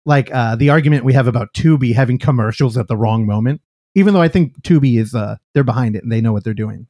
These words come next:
and they do a good job. This film fucks it up. It's fucking terrible. Um, I, I wanna give a shout out to one of the members of the gang who is a half Cheyenne, uh, Indian.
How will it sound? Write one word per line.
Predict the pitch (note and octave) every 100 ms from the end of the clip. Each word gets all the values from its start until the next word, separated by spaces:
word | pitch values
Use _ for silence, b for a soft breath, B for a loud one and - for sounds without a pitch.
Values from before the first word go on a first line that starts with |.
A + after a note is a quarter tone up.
| -
and | B2
they |
do | G#2+ G#2+
a |
good | G#2+ G#2
job. | G#2 G2+ - b b _
This | B3 -
film | B3+ E3+ A#2 _ - -
fucks | C#3+ C3 -
it | A2
up. | A2 - _ b b -
It's | D3+
fucking | E3+ D3 C#3 A2+
terrible. | A#2 B2+ A#2+ G2+ G2+ - _ _ _ _
Um, | E3+ F#3 F#3 F3+ F3+ E3 _ _ - _ _ _ _ -
I, | D#3 E3
I | E3
wanna | D#3+ E3
give | D#3
a |
shout | C#3+ - D#3
out | D#3 D#3+ -
to | D#3+
one | C3+ D3
of | C#3+
the |
members | C#3 D3 C#3+
of | B2+
the | A#2+
gang | B2+ C#3+ C3
who | C3
is | A2+
a | B2
half | - D#3 D3
Cheyenne, | - - C#3 B2+ B2 C3 D#3+ - _ _ -
uh, | A#2 A2+
Indian. | C#3+ D#3+ A3+